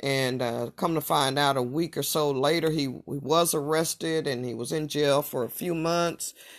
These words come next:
So then, uh, this last time we separate, he pops back up at my door saying that he'd been in jail. I said, "Okay, I bought the story." Fish, line, and hooker. Then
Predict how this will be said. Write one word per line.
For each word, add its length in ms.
So 200
then, 400
uh, 360
this 220
last 280
time 180
we 100
separate, 680
he 140
pops 340
back 260
up 140
at 120
my 140
door 520
saying 300
that 120
he'd 140
been 120
in 120
jail. 360
I 140
said, 260
"Okay, 520
I 120
bought 280
the 80
story." 440
Fish, 280
line, 260
and 100
hooker. 320
Then 540